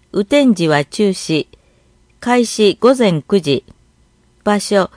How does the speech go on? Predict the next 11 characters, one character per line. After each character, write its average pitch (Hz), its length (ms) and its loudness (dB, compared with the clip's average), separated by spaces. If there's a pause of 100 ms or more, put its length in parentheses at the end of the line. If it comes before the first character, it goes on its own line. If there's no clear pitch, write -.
(140)
七 233 240 -4
宝 262 320 2
高 254 320 0
い 247 120 2
グ 247 140 4
ラ 233 140 2
ウ 175 60 -2
ン 151 120 -2
ド。 131 220 -2 (840)
対 240 240 0
象、 190 400 0